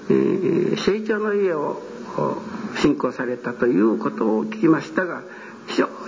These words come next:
にだから物分かりがいい。もう八十いくつ。ご自分もまだ、その、いろんな稽古事をいろんなさ、まあ、ご習字の、習字の稽古などにも行かれるというぐらいに、まあ、開けたおばあちゃんです。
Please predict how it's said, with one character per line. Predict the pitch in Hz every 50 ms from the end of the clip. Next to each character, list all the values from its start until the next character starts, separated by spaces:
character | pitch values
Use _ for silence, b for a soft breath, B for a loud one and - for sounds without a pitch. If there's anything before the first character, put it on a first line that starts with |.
| -
に | - 330 254
だ | 202 160
か | - 151
ら | 151 -
物 | - 151 190 233 254
分 | 262 240 -
か | 220 196
り | 180 170
が | 143 135
い | 120
い。 | - - - - - - - - - - -
も | 147
う | 143
八 | - - -
十 | 196 190 190 208 196
い | -
く | - - 156
つ。 | 160 - - - - - - -
ご | 165 165
自 | 180 214
分 | 240 277 277 277
も | 262 -
ま | - - - -
だ、 | - - 87 - - - - - - - - - B B B B B B B B
そ | - 76
の、 | 73 - 67 67 69 - - -
い | 170
ろ | 180 190
ん | 180 180
な | 175 165 151 B B B B B B
稽 | - 202 208
古 | 202 214
事 | 185 196 185 190
を | 170
い | 165 160
ろ | 151 151
ん | 143
な | 143
さ、 | 131 - - - - -
ま | 131 135
あ、 | 117 - - -
ご | 131 156
習 | 151 - 226 247
字 | 240
の、 | 240 233 226 - - -
習 | - - 220 233 233
字 | 220
の | 208
稽 | 185 - 196 185
古 | 190 185
な | 185 185
ど | 165 170
に | 160
も | 165 156
行 | 147 151
か | - 165
れ | 160 151
る | 135
と | - -
い | 151 143
う | 135
ぐ | 139
ら | 156 151 147
い | 143
に、 | 143 143 143 139 139 B B B B B
ま | -
あ、 | -
開 | - - 160 175
け | 175 175
た | 175 180 160
お | 151
ば | 147 143
あ | 131
ち | - -
ゃ | 202
ん | 196 -
で | - - 113
す。 | 107 - -